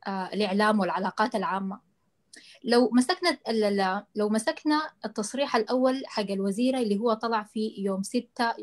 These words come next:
آه، يوم عشرة يونيو في، آه، تويتر، ذكرت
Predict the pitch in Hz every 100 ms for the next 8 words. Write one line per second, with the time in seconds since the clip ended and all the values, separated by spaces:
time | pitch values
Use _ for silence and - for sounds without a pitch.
0 | 214 208 196 196 202 202 196 247 294 202
1 | 208 233 233 233 208 208 202 190 185 185
2 | 220 247 190 - _ _ _ _ _ _
3 | _ 240 403 403 254 220 220